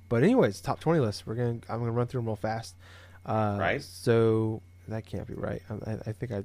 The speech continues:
Speaker 1: typed in the wrong thing here. Let me double check. Oh, no, that is right. Okay, wow. All right, so <laughs> number twenty, Call of Duty Black Ops three.
Speaker 2: Wow.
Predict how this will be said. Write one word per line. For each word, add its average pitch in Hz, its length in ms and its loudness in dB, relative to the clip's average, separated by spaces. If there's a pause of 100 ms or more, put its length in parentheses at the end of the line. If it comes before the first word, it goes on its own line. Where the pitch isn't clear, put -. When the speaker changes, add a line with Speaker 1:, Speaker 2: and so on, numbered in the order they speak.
(160)
Speaker 1:
typed - 320 -10
in 110 40 -8
the 113 160 -8 (400)
wrong 110 220 -6 (120)
thing - 160 -8
here. - 120 -12
Let 117 100 -10
me 113 60 -8
double 120 140 -10
check. 123 200 -10 (960)
Oh, 110 80 -6
no, 107 140 -4
that 107 160 0
is 123 160 0
right. 98 160 -2 (100)
Okay, 117 260 -2
wow. 110 280 0 (360)
All 160 80 6
right, 156 220 6
so 175 300 6 (100)
<laughs> - 100 -6
number 196 200 8
twenty, 180 400 4
Call 151 240 4
of 139 60 0
Duty 156 160 8
Black 120 280 2
Ops 127 200 2
three. 110 280 -4 (2250)
Speaker 2:
Wow. 95 320 6